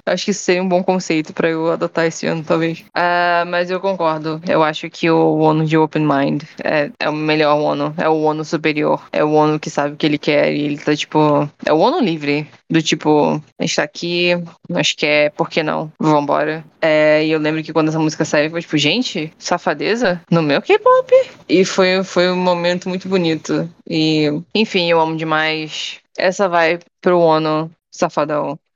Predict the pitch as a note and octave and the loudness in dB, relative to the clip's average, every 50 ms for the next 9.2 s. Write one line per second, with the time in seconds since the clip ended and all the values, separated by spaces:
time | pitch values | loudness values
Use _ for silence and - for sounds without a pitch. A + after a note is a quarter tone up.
0 | _ _ - E3+ D3+ D#3+ D#3 C#3+ - D3+ D3 C#3+ - - - - - - - _ | _ _ -2 2 2 4 2 2 0 -2 -2 -2 -4 -4 -6 -8 -10 -14 -16 _
1 | _ - - G3 - - F#3+ F#3 F#3+ F#3+ F#3+ - F#3+ F3+ E3+ F3 F#3+ - _ - | _ 0 0 2 2 2 2 2 2 0 0 -2 0 0 0 0 -2 -4 _ -4
2 | F3+ - F3 E3 D#3+ D#3 D#3+ D#3+ D#3 D#3 D#3 D#3+ D#3 D#3 D3+ - D#3+ E3 D#3 - | -2 0 2 2 2 2 2 2 2 2 0 0 -2 -2 -2 -4 -4 -4 -6 -8
3 | _ _ _ _ - G3 F#3+ E3 E3+ E3 D#3+ D#3 D#3 E3 - F3+ E3+ - E3 E3 | _ _ _ _ 2 2 4 4 4 2 2 0 -2 -2 -4 -4 0 0 0 0
4 | E3+ - - E3+ D#3+ D#3 D#3+ D#3+ - - F3 D#3+ D#3+ - E3+ - F#3 F3+ D#3+ E3 | 0 -4 -6 -4 -4 -2 -4 -4 -4 -4 -4 -4 -2 -4 -2 0 0 0 2 2
5 | D#3+ D#3+ - - - - F3+ F3+ F3+ - - - F#3 F3 E3+ E3+ E3+ E3 - - | 0 0 -2 -6 -2 0 0 0 0 0 -2 -2 -2 -2 -2 -4 -6 -6 -6 -2
6 | - E3+ D#3 D#3+ - E3+ D#3 D#3 E3+ E3 D#3+ D3+ D#3 - E3 D3+ - _ - - | -2 0 0 0 0 -2 -2 0 0 0 0 0 0 -2 -4 -6 -10 _ -2 0
7 | A3 A#3 A#3 G#3+ G#3 G#3 G#3 G3+ G3 F#3+ F#3 - - F#3+ F#3+ F3+ F3 E3+ E3 D#3+ | 0 2 2 2 2 2 2 4 4 4 4 2 2 0 2 2 2 2 2 0
8 | D#3 D#3 D3+ D#3 E3 - _ - E3 F3 F3+ F#3+ F#3 G3+ F#3+ F#3 F#3 E3+ E3 D#3+ | -2 -2 -2 -4 -6 -8 _ 0 0 2 2 2 0 -2 0 0 0 0 2 0
9 | D#3+ D#3+ E3 | 0 -2 -4